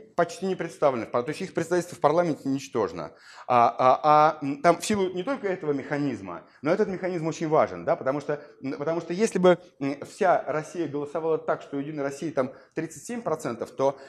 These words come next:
э, м, нельзя было бы такую монополию политическую удерживать, надо было бы что-то придумывать другое. Но так как есть вот этот вот буфер, то он гасит, э, любые попытки вот здесь что-то сделать, какое-то более, э, в-, выразить какое-то отношение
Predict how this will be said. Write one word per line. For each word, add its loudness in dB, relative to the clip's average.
э, 2
м, 6
нельзя 4
было 2
бы 0
такую -2
монополию 0
политическую -10
удерживать, -4
надо -2
было 2
бы -8
что-то -6
придумывать -6
другое. 0
Но 4
так 4
как -2
есть -4
вот -2
этот -2
вот -2
буфер, -2
то 2
он -2
гасит, 0
э, -2
любые -2
попытки 2
вот -4
здесь -6
что-то -6
сделать, -4
какое-то -6
более, 2
э, 0
в-, -4
выразить 0
какое-то 0
отношение -4